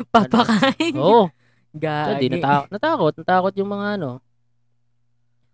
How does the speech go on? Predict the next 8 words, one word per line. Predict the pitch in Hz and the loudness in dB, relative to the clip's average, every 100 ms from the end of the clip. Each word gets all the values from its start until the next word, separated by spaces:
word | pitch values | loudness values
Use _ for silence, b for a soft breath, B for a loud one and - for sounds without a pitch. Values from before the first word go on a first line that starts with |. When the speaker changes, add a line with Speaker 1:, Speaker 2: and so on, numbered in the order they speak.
| - | -4
Speaker 2:
Tapos | 127 160 | -2 0
Speaker 1:
So, | 151 | 4
Speaker 2:
yung | 175 180 | 4 4
Speaker 1:
magdala | 170 190 190 | 4 4 4
ka | 185 | 4
lang | 196 196 | 4 4
ng | 190 190 | 2 0
bala. | 170 180 180 208 214 185 165 | 2 4 4 2 2 0 -4